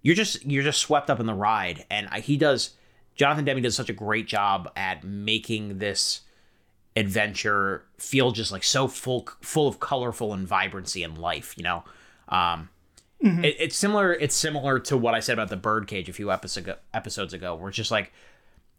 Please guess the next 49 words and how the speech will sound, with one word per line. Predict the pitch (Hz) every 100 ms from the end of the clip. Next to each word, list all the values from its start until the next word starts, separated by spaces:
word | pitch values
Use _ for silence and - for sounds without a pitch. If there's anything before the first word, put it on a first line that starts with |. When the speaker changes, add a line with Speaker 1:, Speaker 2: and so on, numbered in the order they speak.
| _ _
Speaker 1:
it | 120
just, | 123 165 -
it | - 120
creates | - 131 127 135 135 -
this | 117 -
atmosphere | 110 113 117 107 - 110 98 98 -
and | 98 95
this, | 98 -
like, | 90 90 92
vibe | 98 90 87 80 -
that | 85
you | 98
just | 98 107
don't | 113 101
wanna | 92 80
leave, | 71 71 - - -
you |
know? | 190
Speaker 2:
Right. | 185 196 - - - - -
Speaker 1:
I | 165
think | 226
the | 220
first | - 160 156 - 104
hour | 110 120 113
of | 95
this | 101 -
film | 104 92
is, | 107
like, | - 76 - - _ _
legitimately, | - 113 110 117 104 87 85 71
like, | 71 -
perfect. | - 82 73 69 -
Like, | 92
there | 104
was | 101
not | 113
a | 104
single | - 127 123
thing | 120
I | 104
would | 92
change | 104 90
about | 85 87
it | 82 - - - _
in | - 101
every | 131 110 135
single | - 127 110 107 104
aspect. | 95 98 - - 76 - _ _ _
Um, | - 101 92 87